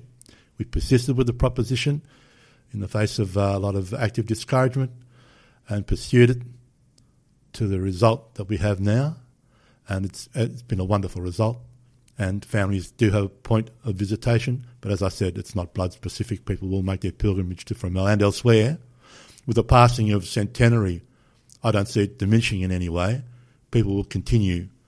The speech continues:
uh, their visits and their pilgrimages to the Western Front, France, Belgium, to Gallipoli. Um, and that's an open invitation. Like, I've done a lot of work in schools, and, uh, there is an open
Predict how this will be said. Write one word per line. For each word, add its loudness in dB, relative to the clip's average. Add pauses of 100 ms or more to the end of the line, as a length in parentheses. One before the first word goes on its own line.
(320)
uh, 2
their 0
visits 0
and -2
their -2
pilgrimages 0 (380)
to 0
the -2
Western -2
Front, -2
France, -4
Belgium, -2 (640)
to -2
Gallipoli. 2 (480)
Um, 2 (720)
and -2 (1800)
that's -2
an 4
open 6
invitation. 0
Like, 0
I've 6
done 4
a 2
lot 4
of 2
work 2
in -2
schools, 2 (220)
and, -2
uh, 2 (540)
there -2
is -4
an -2
open 0